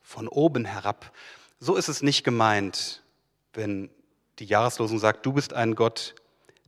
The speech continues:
der mich sieht, sondern wenn Gott sieht, wenn Gott dich ansieht, dann gibt und schenkt er dir Würde. Dann erkennt er dich an als Person, um deiner selbst willen.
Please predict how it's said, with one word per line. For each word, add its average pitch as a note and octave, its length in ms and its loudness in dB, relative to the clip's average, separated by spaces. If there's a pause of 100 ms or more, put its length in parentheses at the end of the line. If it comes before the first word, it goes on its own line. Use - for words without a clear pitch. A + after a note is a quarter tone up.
der G#2+ 60 2
mich G#2+ 240 0
sieht, - 640 -4
sondern A#2+ 280 2
wenn B2 200 4
Gott C3 220 6
sieht, D3 480 -2 (800)
wenn A2 140 -2
Gott A#2 320 0
dich D#3 200 0
ansieht, C3 420 0
dann A#2 340 -4 (220)
gibt D3 280 -6
und A#2+ 140 -2
schenkt C3+ 340 0
er B2 80 -8
dir A#2+ 220 -2
Würde. D3+ 420 0 (1300)
Dann G#2+ 120 -6
erkennt A#2+ 320 -4
er A#2 80 0
dich A2+ 320 -6
an G2 340 0 (560)
als - 240 -6
Person, A#2+ 680 0 (960)
um B3+ 260 10
deiner F#3 380 10
selbst G#3+ 500 4
willen. F#2+ 340 4